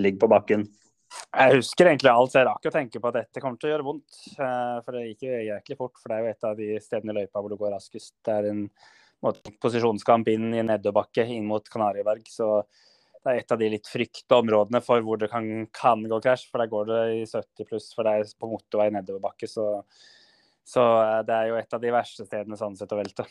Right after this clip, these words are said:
Speaker 2: Men, eh, ja, det var ikke noe vei utenom for meg i går.
Speaker 1: Nei. Du skal kanskje sykle til søndag natt også, eller Paris-Roubaix, er det sånn?
Speaker 2: Ja, jeg kjører på onsdag og Gel de Pris. Så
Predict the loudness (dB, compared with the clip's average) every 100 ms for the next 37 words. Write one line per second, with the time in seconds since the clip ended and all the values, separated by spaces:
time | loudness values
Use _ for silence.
0 | -4 -2 0 0 0 -4 -12 _ -10 -10
1 | -12 -8 -2 -2 -4 -4 0 0 2 4
2 | 6 6 4 -4 -8 -8 -4 -2 -2 -4
3 | -6 -6 _ _ _ _ _ _ -20 _
4 | _ _ _ _ _ _ 2 2 2 -4
5 | _ _ _ 6 6 6 2 4 4 4
6 | -2 -2 -4 -2 -2 -2 -4 -4 -2 2
7 | 2 4 4 4 6 4 2 4 6 8
8 | 6 8 8 6 4 -2 0 2 2 2
9 | -4 _ _ _ _ _ _ _ _ -10
10 | -8 -2 -2 -2 -8 -2 2 4 4 2
11 | -2 -2 -6 -6 -8 -18 -20 -20 -20 _
12 | _ _ -8 -4